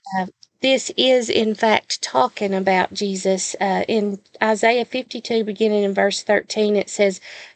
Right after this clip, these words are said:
"Behold, my servant shall act wisely," and that's talking about Jesus.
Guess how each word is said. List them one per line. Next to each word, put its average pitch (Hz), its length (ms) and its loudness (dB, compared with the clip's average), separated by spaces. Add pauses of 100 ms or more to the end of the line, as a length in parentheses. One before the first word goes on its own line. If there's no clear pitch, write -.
"Behold, 247 580 2
my 220 200 2
servant 233 520 0
shall 233 300 0
act 233 320 0
wisely," 226 440 0
and 190 120 0
that's - 180 -6
talking 202 340 -8
about 208 360 -4
Jesus. 226 560 -6